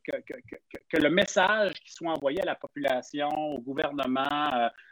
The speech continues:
à la direction des sports, à, à tous nos partenaires, c'est que le, le sport est prêt, on est prêt, nos plans sont faits. On a démontré l'été dernier, pour, pour ce qui est du baseball, du moins, puis le, je vais, je vais nommer aussi le soccer, puis d'autres, là,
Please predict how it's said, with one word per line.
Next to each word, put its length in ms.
à 60
la 120
direction 420
des 180
sports, 580
à, 240
à 20
tous 240
nos 120
partenaires, 580
c'est 160
que 120
le, 200
le 160
sport 420
est 160
prêt, 260
on 160
est 140
prêt, 220
nos 180
plans 320
sont 320
faits. 220
On 80
a 80
démontré 420
l'été 220
dernier, 320
pour, 300
pour 160
ce 80
qui 80
est 20
du 100
baseball, 540
du 80
moins, 280
puis 120
le, 80
je 40
vais, 460
je 80
vais 80
nommer 180
aussi 180
le 60
soccer, 440
puis 80
d'autres, 360
là, 100